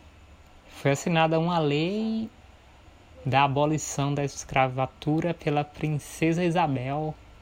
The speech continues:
filha do imperador do Brasil, Dom Pedro segundo, mostrando que ela está viva e que veio uma opressão por parte dela. Ou seja,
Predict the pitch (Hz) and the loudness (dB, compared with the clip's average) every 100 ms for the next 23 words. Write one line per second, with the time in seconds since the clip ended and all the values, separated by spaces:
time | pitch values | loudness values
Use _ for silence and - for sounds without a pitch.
0 | - - - - - - - 165 170 160 | -20 -20 -20 -20 -16 -12 0 2 4 2
1 | 147 151 147 - 143 139 127 120 131 139 | 2 0 0 0 0 2 0 0 -2 0
2 | 143 113 123 147 139 127 120 - 123 120 | -2 0 0 -2 0 -4 -4 -6 -4 -2
3 | 151 165 135 160 - 170 165 160 - - | 0 -2 -2 -4 -2 0 2 0 -2 -2
4 | 135 120 185 175 131 - - - - - | -2 -2 -2 -4 -8 -16 -20 -20 -20 -20
5 | - - - - - - 143 - 190 139 | -20 -20 -20 -20 -20 -8 -8 -2 0 2
6 | 170 202 196 185 185 165 - 147 139 165 | 2 2 0 0 -2 -2 -2 -4 -4 -2
7 | 185 - 139 - 170 165 180 147 - - | -6 -2 -2 -2 -4 -2 -4 -8 -12 -20
8 | - - - - - - - - - - | -20 -20 -20 -20 -20 -20 -20 -20 -20 -20
9 | - - - - - - - 160 117 110 | -20 -20 -20 -20 -20 -16 -2 0 0 -4